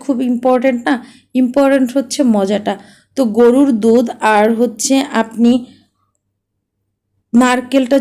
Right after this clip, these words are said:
যদি ইউজ করেন আর পরিমাণ মতো গুড়টা ইউজ করতে পারেন, হালকা একটু লবণ দিয়ে দিবেন, তাহলে পিঠার স্বাদটা কিন্তু অসাধারণ হয়। আপনারা পিঠার কালারটা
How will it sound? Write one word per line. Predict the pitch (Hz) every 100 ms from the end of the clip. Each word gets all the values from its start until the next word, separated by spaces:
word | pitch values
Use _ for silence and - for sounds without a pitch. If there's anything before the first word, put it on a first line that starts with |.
| 269
যদি | 240 269 -
ইউজ | 240 269 - 214
করেন | 196 233 233
আর | 214 214
পরিমাণ | 233 240 247 254
মতো | 247 240 202
গুড়টা | 240 - 269
ইউজ | 233 233 -
করতে | 254 - 247
পারেন, | 214 220 262 -
হালকা | 233 220 247
একটু | 240 254
লবণ | 196 196 240 240
দিয়ে | 240 240
দিবেন, | 226 214 277 - - _ -
তাহলে | 226 247 262
পিঠার | 233 233 262 247
স্বাদটা | 226 226 240
কিন্তু | 247 247 294 220
অসাধারণ | 214 214 202 220 214 208
হয়। | 202 202 - _ _ -
আপনারা | 254 247 247
পিঠার | 240 262 254
কালারটা | 247 247 240